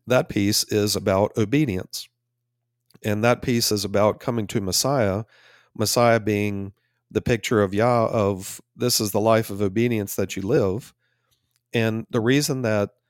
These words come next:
people don't see it is because without Abba bringing you to Yeshua, like the word says that "Nobody can come to me," this is Yeshua's words, "nobody comes to me unless the Father draws him." And that's true because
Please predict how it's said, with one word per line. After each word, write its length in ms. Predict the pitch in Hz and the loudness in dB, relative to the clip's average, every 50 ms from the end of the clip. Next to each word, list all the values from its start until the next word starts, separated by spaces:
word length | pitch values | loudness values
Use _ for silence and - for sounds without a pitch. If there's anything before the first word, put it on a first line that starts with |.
| _ _ _ _ _ _ _ _ _ _ _ _ _ _ _ _ - | _ _ _ _ _ _ _ _ _ _ _ _ _ _ _ _ -2
people 240 | 139 131 - 123 | 0 0 2 2
don't 260 | 110 101 107 101 - - | 2 2 2 0 0 -2
see 260 | - - 143 151 151 | -2 0 2 2 2
it 60 | 127 | 2
is 120 | 113 101 | 0 -2
because 560 | - 104 98 - - 117 107 104 101 101 - - | -2 -6 -6 -2 0 0 2 2 0 -2 -2 -4
without 400 | 104 104 - 120 117 113 - - | -4 -2 0 2 2 2 2 2
Abba 300 | 113 120 127 120 110 101 | 2 2 2 2 0 0
bringing 380 | 104 113 117 120 113 107 104 | 2 2 2 2 0 -2 -2
you 140 | 101 98 95 | -2 -2 -2
to 440 | 90 - - - 131 123 120 113 110 | -4 -6 -4 0 2 4 4 2 2
Yeshua, 640 | 98 95 87 - - - 151 151 123 101 101 101 | 0 -2 -4 -4 -4 -2 0 2 2 2 2 0
like 200 | 98 104 98 - | 0 -2 -4 -2
the 80 | - 98 | -4 -4
word 260 | 98 107 104 98 - | -2 -2 -2 -2 -2
says 320 | - - 120 117 110 101 | -2 -2 -2 -2 -2 -2
that 280 | - 101 98 92 95 - - _ _ _ _ _ _ _ _ _ | -2 -2 -2 -2 -2 -4 -8 _ _ _ _ _ _ _ _ _
"Nobody 340 | - 120 120 117 123 117 110 | 2 2 4 6 4 4 2
can 220 | 107 - - 98 95 | 0 -4 -10 -12 -8
come 280 | - - 135 127 127 113 | -2 -2 0 0 -2 -4
to 100 | - 107 | -6 -4
me," 320 | 101 98 92 92 98 101 - | -2 -2 -2 -2 -4 -4 -2
this 200 | 113 113 101 - | -2 -2 -2 -2
is 140 | 98 92 95 | -4 -4 -4
Yeshua's 440 | 98 - - 131 120 110 98 90 | -6 -4 -2 0 0 0 0 0
words, 260 | 98 98 95 92 - 107 | -2 -2 -2 -2 -4 0
"nobody 400 | 107 117 127 123 120 110 98 95 | 0 0 2 2 2 2 2 -2
comes 360 | - - 139 123 123 - - | -2 -4 -4 -4 -2 -4 -4
to 100 | - 107 | -4 -4
me 180 | 107 104 101 | -4 -2 -4
unless 300 | 98 87 92 107 104 - | -4 -4 -4 -4 -4 -4
the 120 | - - 95 | -6 -8 -12
Father 640 | - - 110 107 101 101 92 95 92 92 92 98 - _ _ _ _ _ _ _ _ _ _ | -4 0 2 2 4 2 2 0 -2 -4 -6 -8 -12 _ _ _ _ _ _ _ _ _ _
draws 400 | _ - 131 135 151 151 131 - | _ 0 2 4 4 4 2 0
him." 320 | - 98 95 92 107 165 - _ _ _ _ _ _ _ _ _ _ _ _ _ _ _ _ _ _ _ - | -2 -4 -4 -4 -6 -8 -12 _ _ _ _ _ _ _ _ _ _ _ _ _ _ _ _ _ _ _ -6
And 140 | 120 120 117 | -2 0 0
that's 160 | 104 - - | 0 0 -2
true 260 | - - 160 165 170 | -2 0 2 2 4
because 600 | 143 117 - - 120 110 107 104 104 104 - - | 2 0 0 0 0 2 2 2 0 -2 -6 -8